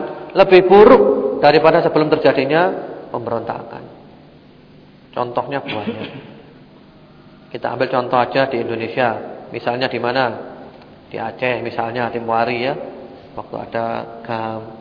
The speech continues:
Katakanlah penguasa dolim. Tapi ketika mereka melakukan itu, yang terjadi apa? Kacau, luar biasa. Suasana mencekam, ndak enak, ndak tenang. Dan saya sempat merasakan soalnya, ah, ketika tsunami itu kan masih ada.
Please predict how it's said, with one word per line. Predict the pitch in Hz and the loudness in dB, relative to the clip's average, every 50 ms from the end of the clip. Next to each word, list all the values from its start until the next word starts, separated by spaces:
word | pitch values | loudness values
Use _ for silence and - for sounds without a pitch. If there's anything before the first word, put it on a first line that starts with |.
| - - - - - - - - - - - | -20 -20 -20 -20 -20 -20 -20 -20 -18 -8 -6
Katakanlah | - - 175 190 214 202 190 190 | -4 -4 -4 -2 -2 -2 -2 -2
penguasa | 185 190 190 190 185 185 | -2 0 0 2 2 2
dolim. | 151 123 127 131 127 120 107 98 - - - - - - - | 2 2 2 0 0 -2 -4 -6 -10 -12 -14 -14 -16 -6 -4
Tapi | 160 - - | -2 0 0
ketika | 190 196 185 196 185 190 | 0 2 0 2 2 2
mereka | 185 190 185 185 185 180 180 | 4 4 4 6 6 4 4
melakukan | 185 180 175 175 180 175 | 6 4 6 6 4 4
itu, | 185 202 180 - 175 170 175 | 2 0 0 0 0 0 0
yang | 180 180 190 | 2 2 2
terjadi | 180 151 160 143 143 135 123 113 | 4 4 4 4 6 6 4 4
apa? | 113 113 117 - - - - - - - - - - - - - - | 2 0 -2 -4 -6 -8 -10 -12 -14 -16 -18 -18 -20 -20 -20 -20 -20
Kacau, | - - - - - 135 143 147 143 143 143 - - 190 175 160 | -16 -12 -8 -6 -4 -2 0 0 0 -2 -4 -4 0 2 2 2
luar | 143 147 156 147 - | 4 4 2 2 2
biasa. | 156 156 151 156 160 | 2 0 0 2 2
Suasana | 160 160 165 180 175 175 | 2 2 2 0 0 0
mencekam, | 175 175 165 151 151 - 170 - - - 180 180 175 170 170 165 143 127 | 0 -2 -2 -2 -2 -2 -2 -2 -4 -4 -2 -2 -2 -2 -4 -4 0 2
ndak | 147 151 - | 2 2 2
enak, | 175 165 160 165 170 151 139 | 2 0 0 0 0 0 0
ndak | 135 123 - | 0 -2 -2
tenang. | - 165 160 160 165 165 - - - - - - - - - - - - - - - - | -4 -2 -2 -2 -2 -4 -8 -6 -4 -4 -4 -4 -8 -16 -18 -20 -20 -20 -20 -20 -14 -8
Dan | - 120 117 | -6 -4 0
saya | - 170 175 175 | 2 2 2 2
sempat | 185 185 180 | 2 0 0
merasakan | 185 185 175 170 - 175 170 170 165 | 4 4 4 6 6 4 4 4 2
soalnya, | 165 139 156 156 143 123 135 | 2 2 2 2 2 0 -2
ah, | 143 127 - - - - - - - - - - - - - - | -4 -6 -8 -12 -14 -16 -16 -18 -20 -20 -20 -20 -20 -20 -20 -18
ketika | - - - - - 139 139 | -16 -12 -10 -4 -2 -2 0
tsunami | - 151 147 147 143 143 143 151 160 | 0 0 2 2 2 2 2 2 0
itu | 170 220 | 0 0
kan | 170 170 170 | 0 0 2
masih | 180 180 175 185 156 | 2 0 0 2 0
ada. | 175 180 - 151 147 | 0 2 2 2 0